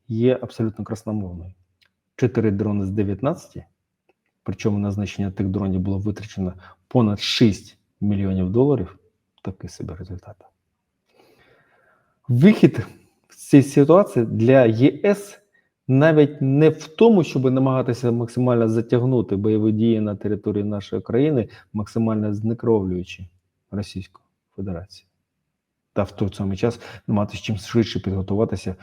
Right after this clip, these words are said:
до майбутньої російської агресії. Не допоможе. Тільки збільшить ймовірність або виходу України на нейтральний трек, або значно підвищить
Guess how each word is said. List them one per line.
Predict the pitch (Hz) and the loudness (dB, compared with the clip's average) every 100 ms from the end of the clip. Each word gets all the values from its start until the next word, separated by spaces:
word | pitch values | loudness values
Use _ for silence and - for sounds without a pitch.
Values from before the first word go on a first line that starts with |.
| - _ | -20 _
до | 101 107 98 92 - - | -4 0 0 -4 -10 -6
майбутньої | 101 95 104 101 98 95 92 - - | -2 0 0 -2 -4 -4 -6 -12 -10
російської | 95 98 - 95 95 | -8 -8 -10 -8 -6
агресії. | 92 87 - - _ _ _ _ _ - - _ 113 | -6 -8 -12 -20 _ _ _ _ _ -14 -14 _ 0
Не | 107 | 0
допоможе. | 98 98 98 90 90 87 _ _ - - _ _ _ _ _ _ _ _ - | 0 -2 -2 -2 -6 -12 _ _ -20 -20 _ _ _ _ _ _ _ _ 4
Тільки | 139 - 127 | 4 6 2
збільшить | 117 113 139 131 - 104 - | 4 6 8 8 4 -2 -2
ймовірність | 113 104 110 110 131 120 92 - - _ _ _ _ _ _ _ _ _ _ _ _ _ _ _ _ - | -2 0 2 2 2 0 -4 -10 -20 _ _ _ _ _ _ _ _ _ _ _ _ _ _ _ _ 0
або | 117 117 | 4 6
виходу | 110 107 110 104 104 | 6 4 2 0 0
України | 101 107 107 101 | 0 0 2 2
на | 107 104 92 - - - | 2 0 -2 -8 -10 0
нейтральний | 120 135 160 170 156 156 - _ _ _ _ _ _ - | 4 8 8 6 0 -6 -18 _ _ _ _ _ _ 2
трек, | 135 131 - - _ _ _ _ _ _ _ | 6 6 2 -18 _ _ _ _ _ _ _
або | 123 120 139 185 190 175 - | 2 8 10 10 10 2 -4
значно | 117 131 139 120 | 0 2 2 0
підвищить | - 113 110 127 131 117 - | 0 0 2 2 2 -4 -8